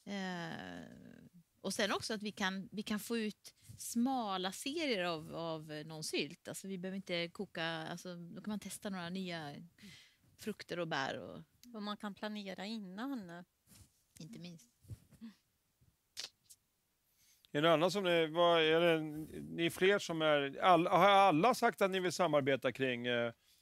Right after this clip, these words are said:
Speaker 3: prenumerationssystemet?
Speaker 2: Ja.
Speaker 3: Är det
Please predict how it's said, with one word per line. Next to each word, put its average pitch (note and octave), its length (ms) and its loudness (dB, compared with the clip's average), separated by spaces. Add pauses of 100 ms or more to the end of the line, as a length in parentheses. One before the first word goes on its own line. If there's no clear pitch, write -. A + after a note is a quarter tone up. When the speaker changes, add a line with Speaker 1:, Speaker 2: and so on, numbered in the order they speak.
(140)
Speaker 3:
prenumerationssystemet? A#2+ 1080 0 (1300)
Speaker 2:
Ja. B3 320 0 (120)
Speaker 3:
Är C#3 100 4
det D3+ 80 -4